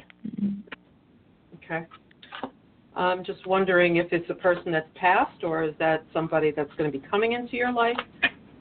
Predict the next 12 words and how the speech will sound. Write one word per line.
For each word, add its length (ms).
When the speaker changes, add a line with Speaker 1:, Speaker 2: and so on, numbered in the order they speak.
Speaker 1:
Okay. 840
Speaker 2:
Um, 540
hmm. 180
What, 160
what, 220
what 240
specifically? 480
I, 160
I'm 160
getting 360
that, 340
uh, 100